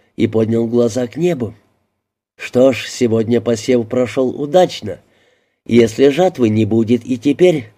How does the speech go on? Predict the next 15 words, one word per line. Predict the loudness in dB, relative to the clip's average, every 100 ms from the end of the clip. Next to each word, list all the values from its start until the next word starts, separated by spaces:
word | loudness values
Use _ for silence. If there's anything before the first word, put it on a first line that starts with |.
| _ _ _ _
значит, | -6 0 0 0 -6
все | -2 2
разговоры | 2 2 2 2 2 2
о | 0 0
допинге — | 2 0 -2 -4 -4 -4 -6
это | -8 -6 -6
чистой | -4 -4 -4 -2 -2
воды | -2 -2 -4
сказки. | -2 -4 -4 -10 -14 _ _ _ _ _ _ _ _ _ _ _ _ _ -12
Не | -4 0 0
знаю, | 2 4 4 2 0 -6
был | -2 0 2
ли | 2
я | 4 2
пьян, | 2 0 0